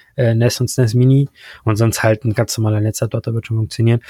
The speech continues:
Und der andere so, der kleine Zacken in dieser ganzen Geschichte ist natürlich, dass man keine PlayStation eins Spiele auf der PlayStation vier spielen kann. Ähm, da kommen jetzt natürlich ganz viele Theorien, ja, Sony hat das absichtlich gemacht,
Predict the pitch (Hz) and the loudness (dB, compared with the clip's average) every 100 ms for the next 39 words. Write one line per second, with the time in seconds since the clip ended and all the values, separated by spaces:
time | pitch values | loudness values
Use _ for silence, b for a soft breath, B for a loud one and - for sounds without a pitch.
0 | B B B 127 123 123 147 151 139 147 | B B B 0 2 4 4 4 4 4
1 | 131 127 131 139 143 - - 147 160 160 | 4 0 -2 2 0 0 -4 -2 2 2
2 | 147 139 139 139 127 135 - 131 131 127 | 4 4 4 2 2 2 2 0 -2 -2
3 | - 123 - 123 - 117 - 123 - 117 | 0 0 0 -2 0 -2 0 0 0 -2
4 | - - 139 120 - 120 120 - - 117 | -2 -4 -2 -2 -2 0 0 -2 -6 -2
5 | 113 113 107 151 147 - 127 117 104 - | -2 -2 0 2 0 2 2 4 2 -2
6 | 107 107 - _ B B B B B B | -4 -6 -14 _ B B B B B B
7 | 123 113 113 110 - 117 117 - 117 113 | -2 -2 -2 -4 -4 -2 -2 0 2 2
8 | 110 110 107 117 123 113 - 110 - 113 | 2 2 2 0 0 0 0 -2 0 0
9 | - 110 113 110 107 110 110 110 113 - | 0 2 2 2 2 2 2 0 -2 0
10 | 117 110 - 135 - 120 131 - 131 123 | 2 2 0 -2 -2 0 0 0 0 2
11 | 120 - - | 0 -6 -16